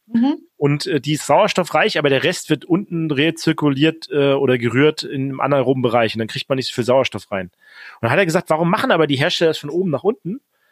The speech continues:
Speaker 2: Dann haben die Hersteller gesagt, ja, das ist besser für die Lager von den Rührwerken, dann halten
Speaker 1: Mhm.
Speaker 2: die länger.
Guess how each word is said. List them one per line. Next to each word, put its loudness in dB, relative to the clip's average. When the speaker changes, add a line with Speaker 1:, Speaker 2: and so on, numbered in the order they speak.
Speaker 2:
Dann -2
haben -2
die -2
Hersteller 0
gesagt, -2
ja, 4
das -2
ist -8
besser 2
für 0
die 2
Lager 2
von -4
den -4
Rührwerken, 0
dann -6
halten -2
Speaker 1:
Mhm. -4
Speaker 2:
die -4
länger. -6